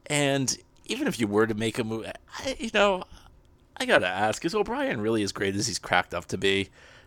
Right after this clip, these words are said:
I mean, wh-, why? And I'm not really, ge-, I'm not getting on the person who asked this. It's just,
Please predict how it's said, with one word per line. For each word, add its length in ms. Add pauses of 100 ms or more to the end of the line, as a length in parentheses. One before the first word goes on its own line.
(120)
I 20
mean, 220
wh-, 200
why? 360 (260)
And 340
I'm 140
not 260 (1300)
really, 320
ge-, 120
I'm 120
not 140
getting 220
on 120
the 60
person 320
who 80
asked 260
this. 220
It's 180
just, 380